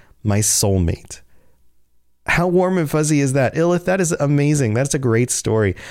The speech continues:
I love the going back to a time where things were different and yet seeing a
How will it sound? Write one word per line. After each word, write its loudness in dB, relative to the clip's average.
I 0
love 2
the 0
going 0
back 0
to 0
a 0
time 0
where 2
things 0
were 0
different -2
and 0
yet -2
seeing 0
a 0